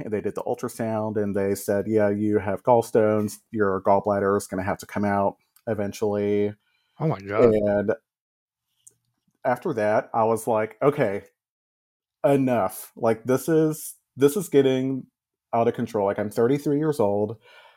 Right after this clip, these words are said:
Speaker 1: I have high blood pressure and cholesterol, and then this gallstone attack. And then I went to go visit or, like, have a consultation with the surgeon. And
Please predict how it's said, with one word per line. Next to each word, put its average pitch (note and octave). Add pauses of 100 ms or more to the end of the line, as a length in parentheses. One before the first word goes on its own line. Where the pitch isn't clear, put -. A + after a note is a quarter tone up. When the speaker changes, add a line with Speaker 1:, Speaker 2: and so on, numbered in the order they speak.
(180)
Speaker 1:
I G#2
have F#2+
high B2+
blood C3+
pressure A2
and A#2
cholesterol, G2+ (220)
and A2+
then G#2+
this G#2+
gallstone G2+
attack. G2
And A#2
then A#2+
I A#2+
went B2
to B2 (240)
go B2
visit B2 (480)
or, A2+
like, A#2+
have B2
a A#2
consultation A#2
with A2+
the A2
surgeon. C3 (1500)
And A2+